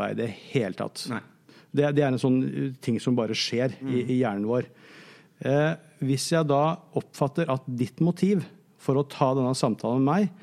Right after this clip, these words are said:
Speaker 1: er for å gjøre meg kjent med en, en tilstand jeg kanskje ikke er nødvendigvis kjent med selv,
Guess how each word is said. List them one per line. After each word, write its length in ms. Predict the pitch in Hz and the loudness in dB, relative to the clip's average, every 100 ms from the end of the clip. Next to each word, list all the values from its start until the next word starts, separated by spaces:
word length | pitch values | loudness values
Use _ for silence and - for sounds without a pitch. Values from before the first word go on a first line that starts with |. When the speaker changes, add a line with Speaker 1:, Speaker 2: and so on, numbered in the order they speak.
| - - - | -20 -14 -4
Speaker 1:
er 120 | 117 | -2
for 120 | - | 0
å 80 | 131 | 0
gjøre 100 | 127 | 2
meg 140 | 143 | 0
kjent 760 | 135 - - - 110 104 - 131 | -2 -10 -8 -2 0 -2 -4 0
med 220 | 131 135 | 0 0
en, 240 | 135 139 - | -2 -2 0
en 200 | 131 135 | 0 0
tilstand 500 | - 151 - 107 117 | 0 0 0 -2 -2
jeg 220 | 135 135 | -2 -2
kanskje 300 | 135 113 110 | -2 -2 -2
ikke 80 | 120 | 0
er 80 | 127 | 2
nødvendigvis 1200 | 135 120 110 127 - 143 - 135 127 131 135 - - | 0 0 -2 -2 -4 -8 -4 -4 -2 -2 -4 -6 -12
kjent 380 | - 127 135 | -6 -4 0
med 120 | 139 143 | 0 0
selv, 360 | - 208 226 | 2 2 0